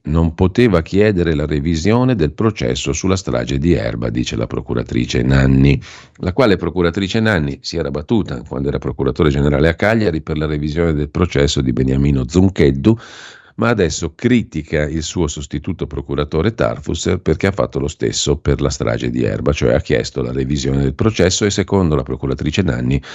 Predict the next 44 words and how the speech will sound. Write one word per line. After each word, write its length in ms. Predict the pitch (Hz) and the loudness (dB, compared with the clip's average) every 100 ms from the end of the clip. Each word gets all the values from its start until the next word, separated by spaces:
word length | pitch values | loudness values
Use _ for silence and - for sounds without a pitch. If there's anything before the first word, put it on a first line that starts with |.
| - - - _ - | -16 -18 -20 _ 2
al 180 | 92 | 4
di 100 | 85 | 6
là 340 | 101 127 123 - | 6 4 2 -2
del 300 | 69 67 78 | -2 0 2
merito, 840 | 82 82 73 71 78 95 120 127 - | 2 2 2 0 0 0 0 -2 -8
secondo 400 | - 71 65 65 | -10 -6 -4 0
lei 180 | 80 | 2
non 120 | 71 73 | 2 0
c'è 140 | 73 | 0
nessun 300 | 71 71 80 | -2 0 2
motivo 420 | 76 76 80 67 | 2 2 2 2
per 160 | 67 76 | 2 0
chiedere 360 | - 76 71 | 2 0 0
la 100 | 65 | -2
revisione, 720 | 73 82 120 107 69 69 92 - | 0 0 0 0 -2 0 -2 2
non 280 | 107 139 151 | 4 4 2
poteva 380 | 143 98 95 95 | -2 0 -2 -2
farlo. 500 | - 95 95 60 - - - _ | -4 -8 -8 -10 -12 -20 -20 _
Se 200 | - 110 | -4 2
ne 120 | 110 | 4
riparla 600 | 95 117 131 131 131 131 | 4 2 -2 -2 -4 -6
il 160 | 87 87 | -4 -2
ventisette 640 | 98 95 87 69 71 73 | -2 -2 -4 -4 -4 -6
febbraio. 580 | - 65 64 55 57 60 - - - - - | -2 -2 -2 -2 -2 -4 -8 -20 -20 -20 -4
È 120 | 90 | 0
durata 340 | 92 107 127 107 | 4 4 4 2
venti 340 | 113 120 113 | 2 2 2
minuti 500 | 110 95 85 80 107 | 2 2 0 0 0
l'udienza 720 | 101 85 82 73 73 - 107 | 2 2 2 0 -4 -4 -4
alla 220 | - 76 | -4 -6
prima 320 | 73 90 87 | 0 2 2
commissione 840 | 73 76 76 85 - 73 69 78 87 | 2 2 2 2 2 2 2 2 2
del 160 | 67 67 | 0 -2
C 180 | - | 0
S 140 | 71 - | 0 2
M 420 | 98 78 76 87 | 2 4 2 0
che 140 | 87 | 0
deve 180 | 104 98 | 0 2
giudicare 580 | 80 98 127 71 69 78 | 2 2 2 2 0 -2
se 140 | - | -2
il 140 | 65 58 | -4 -4
procuratore 520 | 57 62 62 64 107 | -8 -6 -4 4 4
generale 640 | 80 80 73 62 71 98 | 6 4 2 0 -2 -4
Tarfusser 720 | - 55 - - 82 98 104 | -4 -6 -6 -8 -4 0 0